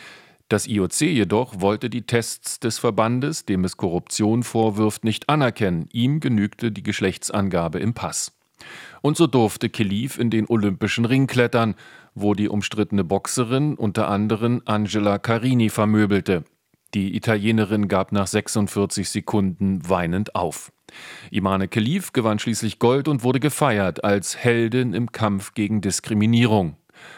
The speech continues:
Sportlerinnen wie Carini hingegen, die Kritik daran äußerten, die wurden verunglimpft, während transgenderfreundliche Medien wie Korrektiv in offensichtlicher Verkehrung der Tatsachen von Hetze gegen Imane Khelif berichteten.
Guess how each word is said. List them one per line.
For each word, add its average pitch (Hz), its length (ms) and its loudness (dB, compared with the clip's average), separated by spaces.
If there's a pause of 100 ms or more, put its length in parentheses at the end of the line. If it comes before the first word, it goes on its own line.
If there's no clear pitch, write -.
(160)
Sportlerinnen 107 840 2
wie 92 100 -2
Carini 123 460 2
hingegen, 98 560 0
die 98 140 -4
Kritik - 420 -4
daran 101 300 0
äußerten, 127 720 0
die 127 340 0
wurden 120 340 0
verunglimpft, 113 840 2 (400)
während 101 440 0
transgenderfreundliche 104 1300 -2
Medien 127 560 2
wie 95 100 -2
Korrektiv 113 840 -2
in 101 240 0
offensichtlicher 113 840 -4
Verkehrung 113 580 0
der 110 140 0
Tatsachen 107 600 -2
von 98 240 -2
Hetze 127 540 -2
gegen 104 400 -2
Imane 92 460 0
Khelif 113 400 -2
berichteten. 87 600 -4